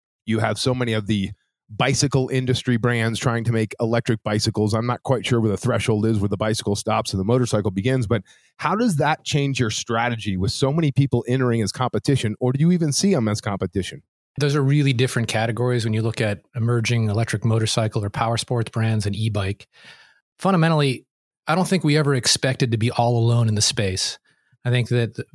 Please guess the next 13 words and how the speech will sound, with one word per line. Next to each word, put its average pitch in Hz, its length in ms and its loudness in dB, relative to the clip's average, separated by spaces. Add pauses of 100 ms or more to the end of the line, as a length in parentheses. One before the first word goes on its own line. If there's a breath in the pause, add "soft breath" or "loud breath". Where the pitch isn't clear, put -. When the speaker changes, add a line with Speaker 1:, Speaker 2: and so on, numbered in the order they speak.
(100)
Speaker 2:
long 151 400 2
before 131 300 0
I 123 160 2
came 120 240 0
on 113 200 2
board, 110 260 0
our 110 160 2
investors 113 600 0
and 104 120 -2
prior 110 340 0
leadership 107 480 -2
saw 113 340 0
that 104 180 -4